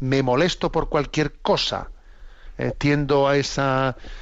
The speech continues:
a ese murmurar, refunfuñar, "Dale que te pego", murmurando, refunfuñando. O también soy muy susceptible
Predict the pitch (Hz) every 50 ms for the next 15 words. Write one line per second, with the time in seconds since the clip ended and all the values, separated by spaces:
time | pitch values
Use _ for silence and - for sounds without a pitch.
0 | - - - - - - - 135 143 139 - - 143 135 131 135 139 143 143 135
1 | 127 127 127 139 147 156 151 151 147 139 123 127 - - - 139 - - 143 135
2 | - - 143 139 131 123 - - 131 131 131 147 160 156 151 147 135 135 147 143
3 | 151 151 147 147 147 139 131 139 - 139 131 - - - 151 151 135 135 143 139
4 | 139 143 139 135 131 135 139 139 147 147 147 143 143 143 - 135 135 - - 135
5 | 131 - - 135 135 147 143 139 143 143 139 139 143 147 139 - - - - -
6 | - - - - - - - - - - - - - - - - - - - -
7 | - - - - - - - - - 131 - 127 131 156 160 151 139 - 170 170
8 | 160 165 160 147 - - 156 139 - - 147 139 139 - 156 156 143 147 143 151
9 | 151 147 143